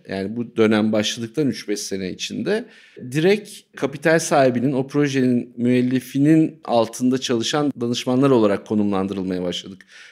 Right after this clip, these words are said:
Tabii ki mimarla eşgüdümlü çalışıyoruz. Onun çünkü bir, atıyorum dış cepheden bahsediyorsak bir mimari dili var. Şimdi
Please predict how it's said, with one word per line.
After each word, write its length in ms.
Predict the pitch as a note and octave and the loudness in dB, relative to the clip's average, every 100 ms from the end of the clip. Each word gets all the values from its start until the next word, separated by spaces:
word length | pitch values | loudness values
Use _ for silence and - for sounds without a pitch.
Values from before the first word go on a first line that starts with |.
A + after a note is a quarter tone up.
| _ | _
Tabii 260 | - F3 F3+ | 0 0 0
ki 140 | - | 0
mimarla 920 | B2+ B2+ B2 A#2+ A2+ A2 G#2 G#2 - - | 4 6 6 4 2 2 2 0 -6 -4
eşgüdümlü 500 | A2 - C3 C#3+ C#3+ | -4 -2 0 2 2
çalışıyoruz. 720 | C#3+ C#3 - C#3 C3 C#3+ - | 0 -2 0 0 0 -2 -6
Onun 260 | A2+ B2+ | -2 0
çünkü 400 | B2+ B2 A#2+ B2 | 0 -4 -4 -2
bir, 360 | B2 B2+ - _ | 0 0 -2 _
atıyorum 280 | - - G2 | -12 -6 -4
dış 140 | E3 E3+ | -4 -2
cepheden 420 | A#2+ A#2 A#2 A2+ | -2 0 0 0
bahsediyorsak 640 | A2 - D3 C#3 G2+ G2 | -2 -2 -2 -2 -2 -4
bir 60 | D3 | -2
mimari 580 | D3 C#3+ C3+ B2+ D#3+ | 2 2 2 2 0
dili 220 | C#3+ D3+ C#3 | -2 0 2
var. 160 | F#2 | 0
Şimdi 440 | - G#2 A2 G#2 | -2 -4 -2 -2